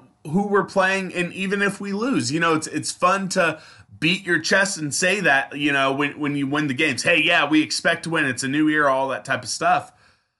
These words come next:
Um, but with what happened on Texas, uh, uh, uh, you know, at home, I feel like I have seen something very interesting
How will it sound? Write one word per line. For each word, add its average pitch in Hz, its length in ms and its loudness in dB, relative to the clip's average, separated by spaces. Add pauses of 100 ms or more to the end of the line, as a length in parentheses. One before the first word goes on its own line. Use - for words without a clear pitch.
(260)
Um, 160 340 2 (220)
but 175 320 2
with 175 180 0
what 190 160 2
happened 196 480 2
on 156 180 0
Texas, 170 680 0 (400)
uh, 170 140 4 (480)
uh, 175 240 -2
uh, 170 420 4
you 170 120 -2
know, 160 240 0
at 185 240 4
home, 156 520 2 (840)
I 175 120 6
feel 226 300 0
like 196 340 2
I 165 160 4
have 165 140 2
seen 180 420 -4
something 175 440 -2
very 165 480 2
interesting 139 1040 -2